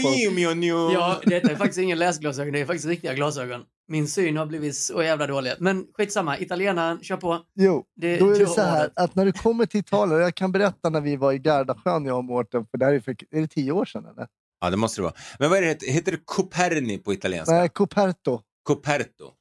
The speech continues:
Speaker 2: Ni var
Speaker 3: Ja.
Speaker 2: i Gard-, vänta, ni var i Gardasjön. Vad var det,
Speaker 3: Men
Speaker 2: någon,
Speaker 3: kanske
Speaker 2: var det
Speaker 3: inte i,
Speaker 2: pensionärsresa? Var det
Speaker 3: kanske
Speaker 2: där
Speaker 3: inte,
Speaker 2: ni såg, eh,
Speaker 3: kanske
Speaker 2: de
Speaker 3: inte,
Speaker 2: topplösa tanterna?
Speaker 3: kanske
Speaker 2: Vem
Speaker 3: inte
Speaker 2: fan åker
Speaker 3: i
Speaker 2: till Gardasjön?
Speaker 3: Gardasjön. Vi var bredvid Gardasjön. <laughs>
Speaker 2: Brev-, ni var inte ens vid sjön.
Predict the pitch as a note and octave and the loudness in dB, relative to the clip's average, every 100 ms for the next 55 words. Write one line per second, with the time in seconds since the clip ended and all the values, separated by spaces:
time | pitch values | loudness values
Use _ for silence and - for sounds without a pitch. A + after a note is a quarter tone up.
0 | - F3 G3 E3+ D#3+ F#3 G#3+ D#3 F#3+ F#3 | -4 2 2 2 2 2 0 0 -2 0
1 | F#3+ G3 D3 F3 G#3 D3+ B2 C3+ B2 C3 | 0 0 0 0 0 -2 -4 -4 -4 -4
2 | D3+ D3+ D#3 D3 E3 E3 D#3+ D#3+ E3+ F3+ | -2 0 0 0 -2 -2 0 2 4 4
3 | F3 - F3 A3 G3+ G3 D#3+ C3 E3 F3+ | 2 0 4 6 6 4 0 -2 2 2
4 | E3+ F#3 E3 F#3 A3 E3+ D#3 D#3+ E3+ F#3+ | 4 2 2 0 0 2 2 2 4 4
5 | F#3 F3+ - C#3+ D3+ D3+ D#3+ D3 A#2+ - | 2 2 0 -2 -2 0 -2 -4 -10 -12
6 | _ - F#3 G3+ F3 E3+ G3 F#3+ F#3+ E3 | _ 0 2 2 2 0 4 4 4 4
7 | F#3 D#3 C#3 C#3+ A#2+ C3+ B2+ B2+ C#3+ D3 | 4 4 2 0 0 -2 -4 -6 -4 0
8 | D#3+ C#3+ E3 D3+ C#3+ D3 - - C3 C3 | 0 2 2 4 2 0 -6 -8 -8 -12
9 | - F#3+ - A#3+ - - - A#3+ - D#3 | -2 -2 0 -4 -2 -4 -2 -4 -2 0
10 | F3 A3+ G#3 D3 E3 F3+ F3+ F#3+ F#3 G3+ | 4 4 2 0 0 2 2 2 2 0
11 | E3+ G3 F#3 E3 - A#2 A#2+ D3+ | 2 2 0 -2 -4 -4 -2 -4